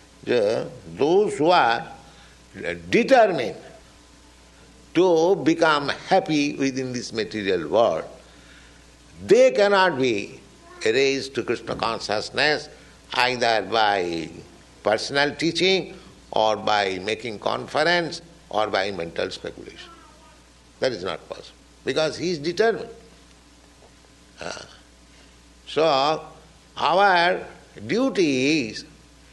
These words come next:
that we should know that in the materialistic way of life, we shall never be happy. Uh, this is called knowledge. Uh,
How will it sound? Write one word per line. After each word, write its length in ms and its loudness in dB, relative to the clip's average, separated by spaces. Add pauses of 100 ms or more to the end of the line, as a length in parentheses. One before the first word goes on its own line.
(440)
that 160 -2
we 180 0
should 300 0
know 640 4 (1200)
that 460 2 (720)
in 120 -2
the 80 -2
materialistic 920 0
way 180 2
of 240 -2
life, 380 0 (180)
we 180 -4
shall 320 -6
never 460 -4
be 200 -8
happy. 440 -8 (840)
Uh, 120 -12 (580)
this 220 -6
is 140 -8
called 260 -4
knowledge. 480 -8 (1400)
Uh, 180 -14